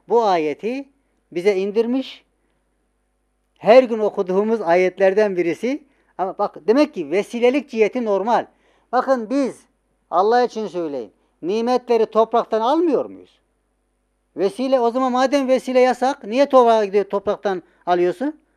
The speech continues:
Ağaçtan alıyorsun. Sütü inekten içiyorsun. Bulutu yağmurdan bekliyorsun. Biz biliyoruz ki bunlar yapmaz. Ama bak Allah onları vesile yapmış. Nasıl çocuk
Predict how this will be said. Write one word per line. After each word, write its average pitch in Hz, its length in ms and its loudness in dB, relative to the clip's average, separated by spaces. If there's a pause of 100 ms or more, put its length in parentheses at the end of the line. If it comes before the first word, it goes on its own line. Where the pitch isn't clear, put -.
(120)
Ağaçtan 202 380 2
alıyorsun. 180 520 -2 (580)
Sütü 190 300 -8
inekten 208 400 -2
içiyorsun. 202 580 -6 (880)
Bulutu 208 280 0
yağmurdan 196 680 0
bekliyorsun. 175 580 -6 (680)
Biz 147 180 -8
biliyoruz 220 440 0
ki 254 160 -6
bunlar 220 280 -2
yapmaz. 254 520 -2 (400)
Ama 240 200 0
bak 285 220 -2
Allah 196 240 4
onları 233 300 2
vesile 277 300 -4
yapmış. - 460 -8 (600)
Nasıl 247 340 2
çocuk 226 560 0